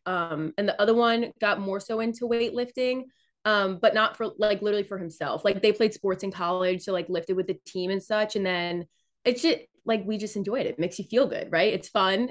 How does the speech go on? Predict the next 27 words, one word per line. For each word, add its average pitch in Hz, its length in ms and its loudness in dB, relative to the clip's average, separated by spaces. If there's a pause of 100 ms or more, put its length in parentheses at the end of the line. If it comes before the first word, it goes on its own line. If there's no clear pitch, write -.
And 185 640 -2
it 214 80 4
was 240 140 4
just, 262 120 -2
like, 254 140 0
an 233 140 -4
easy 220 280 -4
transition 190 500 -2
going 180 200 -2
from 185 160 -6
being 180 220 -2
an 151 60 -4
athlete 165 500 0
to 196 100 -6
jumping 180 300 -4
into 180 220 -4
the 175 60 -6
gym 165 280 2
and, 175 100 -2
like, 156 220 -4
moving 170 260 -2
your 156 80 -2
body 151 300 -4
in 196 60 -2
that 202 140 0
way. 226 240 4
But 170 340 0